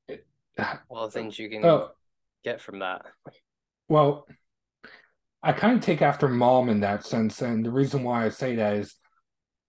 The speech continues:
Speaker 1: uh, Mom could become best friends <laughs> with a stranger after, like, five minutes, just chatting about different things.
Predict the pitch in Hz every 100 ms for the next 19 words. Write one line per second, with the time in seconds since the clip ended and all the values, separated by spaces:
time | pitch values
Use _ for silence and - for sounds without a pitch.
0 | _ - 127 110 107 - 151 160 170 160
1 | - - 170 143 139 _ _ _ 147 -
2 | 135 - - 135 - 160 127 147 120 151
3 | - 151 131 117 127 110 104 120 101 -
4 | - 113 110 107 117 - 107 - - -
5 | - - 143 104 - - 117 110 110 110
6 | - _ - 113 117 107 127 107 117 113
7 | - 107 101 95 95